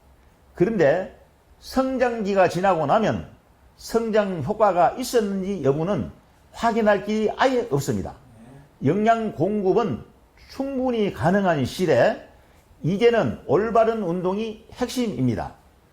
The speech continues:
발명 특허 제 공팔이오사공 호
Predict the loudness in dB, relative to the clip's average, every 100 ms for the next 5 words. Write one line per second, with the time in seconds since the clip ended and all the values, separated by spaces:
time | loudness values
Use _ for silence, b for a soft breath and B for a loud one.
0 | _ _ _ _ 0 2 2 0 -2 -2
1 | -2 2 2 2 -2 0 0 0 0 -2
2 | 0 2 2 2 2 2 2 0 0 0
3 | -2 0 2 2 2 -8